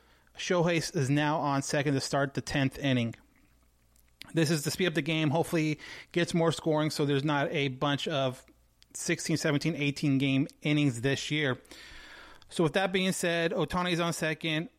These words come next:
Um, you have, I believe it was Walsh, Jared Walsh, hit the ball hard on the right side of the field. And, and normally you would think a, a ball on the right side of the field would move over a, a, a base runner on second. Uh,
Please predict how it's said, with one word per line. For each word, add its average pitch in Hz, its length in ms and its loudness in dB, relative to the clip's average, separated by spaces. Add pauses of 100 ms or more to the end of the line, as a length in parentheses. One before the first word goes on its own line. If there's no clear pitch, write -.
(100)
Um, 135 640 0 (160)
you 156 180 2
have, 135 680 0
I 165 100 -6
believe 156 280 2
it - 20 2
was 127 140 2
Walsh, 147 400 2
Jared 143 220 2
Walsh, 139 420 0 (500)
hit - 220 2
the 220 60 4
ball 185 220 2
hard 202 400 0
on 175 160 0
the 160 100 2
right 170 380 -2
side 165 380 -2
of 156 60 -2
the 151 80 -2
field. 156 320 0
And, 156 180 0
and 151 200 0
normally 214 340 4
you 175 140 2
would 170 140 4
think 170 220 -2
a, 170 60 0
a 170 260 0
ball 170 200 0
on 175 40 0
the 156 80 2
right 151 180 0
side 156 220 0
of 147 100 -4 (120)
the 147 80 -4
field 156 260 0
would 139 140 0
move 151 340 0
over 147 460 2 (400)
a, 139 420 2
a, 135 240 0 (260)
a 127 380 0
base 160 300 0
runner 165 200 2
on 143 140 0
second. 160 540 -2 (800)
Uh, 123 560 0